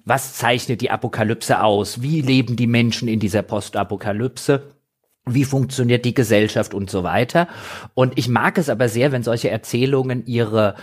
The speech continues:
die, die, die Apokalypse an sich auch ein bisschen näher beleuchten. Das ist zum Beispiel einer der Gründe, warum ich, äh, Horizon Zero Dawn so fantastisch finde, weil es im Kern darum geht, rauszufinden, was da eigentlich passiert ist.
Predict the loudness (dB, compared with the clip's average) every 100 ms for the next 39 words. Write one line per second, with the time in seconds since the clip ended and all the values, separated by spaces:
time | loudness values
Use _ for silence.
0 | -20 _ _ 0 0 0 0 0 0 -4
1 | -2 0 0 0 2 2 0 0 2 2
2 | 0 2 2 2 -2 0 0 0 -2 -2
3 | -2 0 2 2 2 0 0 2 2 0
4 | -4 -4 -6 -6 -4 -2 0 -2 -2 -2
5 | 0 0 0 -2 -4 -6 -8 -4 -2 0
6 | 0 2 2 2 -2 -2 -2 -2 2 2
7 | 4 2 0 0 0 -2 -6 -6 -4 -2
8 | 0 0 0 -6 -4 0 0 2 0 0
9 | -2 0 2 2 0 -2 -6 -4 -4 -4
10 | -4 -2 -2 -2 -4 -10 -8 -10 -4 -2
11 | 0 -2 -4